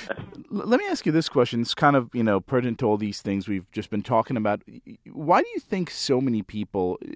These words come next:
Jews, but also, you know, secular non-Jews, are so deeply freaked out by, by, by evangelicals and see them as a sort of, you know, sinister force in American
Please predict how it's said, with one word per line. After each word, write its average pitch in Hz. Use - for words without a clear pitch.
Jews, 180
but 156
also, 143
you 127
know, 104
secular 101
non-Jews, 92
are 139
so 156
deeply 127
freaked -
out -
by, 98
by, 92
by 92
evangelicals 90
and 90
see 110
them 101
as 90
a 87
sort 95
of, 87
you 95
know, 82
sinister 131
force 107
in 95
American 92